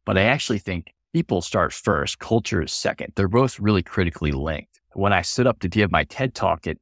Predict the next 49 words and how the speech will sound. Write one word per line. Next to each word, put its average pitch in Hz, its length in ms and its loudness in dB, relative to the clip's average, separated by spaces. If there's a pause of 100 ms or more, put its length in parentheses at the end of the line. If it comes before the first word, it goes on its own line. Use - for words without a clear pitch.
at - 160 -8
the 73 80 -8
Jake 95 340 0
that 76 220 0
day, 73 380 2 (120)
I 80 140 -2
said, - 480 -2 (160)
"Everybody 113 380 4
look 104 160 2
to - 120 -6
your 95 80 0
left 90 260 0
and 80 140 -2
right. 76 300 0 (240)
The 101 180 2
odds 101 300 6
are 104 140 4
that 87 240 -2
one 101 260 2
of 104 100 2
those 95 180 0
people 107 300 -2
is 98 120 -6
not 82 240 0
the 80 100 0
right 69 200 0
person 76 360 -6
and 73 120 -6
won't 69 200 -12
be - 120 -6
at - 120 -12
the - 80 -12
Jake - 320 -4
in - 80 -18
six - 280 -14
months." - 380 -10 (180)
And 90 160 4
of 82 100 -2
course, - 540 0 (640)
everybody 82 360 4
thought 80 160 2
I 71 80 4
was 71 120 -4
a 95 40 -2
dick. 117 320 -2 (380)
But 104 140 0
the 101 100 4
reality 101 480 4
is 85 340 -6